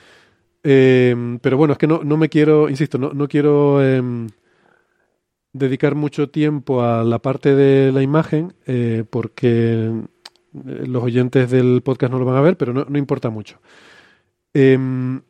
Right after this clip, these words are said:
cada uno de estos puntos tiene un tamaño de megaparsecs, ¿no? Y a-, ahora explicaré un poco cómo está obtenido, pues la técnica es interesante,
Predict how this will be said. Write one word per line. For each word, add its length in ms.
cada 160
uno 100
de 60
estos 200
puntos 540
tiene 180
un 60
tamaño 320
de 20
megaparsecs, 640
¿no? 220
Y 200
a-, 60
ahora 400
explicaré 480
un 80
poco 220
cómo 220
está 400
obtenido, 400
pues 120
la 80
técnica 320
es 60
interesante, 600